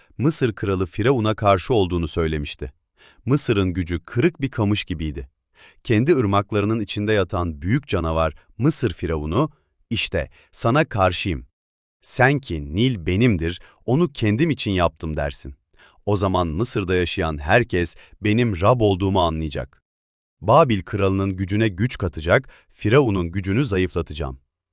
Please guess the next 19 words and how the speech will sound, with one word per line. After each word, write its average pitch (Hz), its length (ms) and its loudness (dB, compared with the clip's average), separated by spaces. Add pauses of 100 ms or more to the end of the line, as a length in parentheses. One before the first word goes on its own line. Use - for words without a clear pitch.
(340)
Kılıcımı 110 560 2
Babil 117 320 4
kralının 101 500 -2
eline 98 340 0
verdiğimde 80 640 0 (300)
ve 98 140 2 (100)
o 160 140 0
kılıcı 101 420 -2
Mısır'a 101 540 0
doğru 90 240 2
uzattığında 87 800 0 (300)
benim 101 480 2
Rab 110 200 4
olduğumu 95 420 2
anlayacaklar." 82 800 -4 (600)
Mısırlıları 98 600 0
uluslar 101 440 -2
arasına 95 380 -2
gönderecek, 80 680 -2